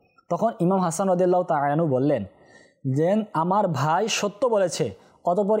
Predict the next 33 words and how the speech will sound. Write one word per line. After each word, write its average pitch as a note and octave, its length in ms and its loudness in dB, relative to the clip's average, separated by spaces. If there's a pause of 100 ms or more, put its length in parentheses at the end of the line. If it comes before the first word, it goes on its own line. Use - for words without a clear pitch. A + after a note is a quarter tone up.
ইমাম F#3+ 200 2
হাসান F#3 340 -2
রাদিয়াল্লাহু F#3+ 340 2
তাআলা E3+ 280 0
আনহু E3+ 200 -2
দাঁড়ালেন D3 460 0 (380)
এবং G#3 380 0
তার G#3 220 0
ভাই F3+ 460 -2
ইমাম F#3+ 240 2
হোসেন F3 300 0
রাদিয়াল্লাহু F3 400 2
তাআলা D#3+ 320 0
আনহুর E3 200 0 (220)
সাথে D3+ 300 -4
গিয়ে D#3+ 280 0 (380)
কথা G3+ 220 -4
বলে C#3+ 180 -2
নিলেন। G2 280 -4 (280)
সুবহানাল্লাহ, G#2+ 680 -12 (360)
কেমন A#3 260 0
একটি G#3+ 180 -6
সুন্দর, F#3 560 0
আহ, B2 640 -4 (140)
পরিবার, D#3 460 0
কেমন G3+ 300 -2
আহলে F3+ 320 0
বায়াতের D#3 400 0
মধ্যে F#3+ 200 0
কেমন A3 220 0
একটি G#3+ 160 0
মিল F3+ 320 2
মোহাব্বত, B2 600 -2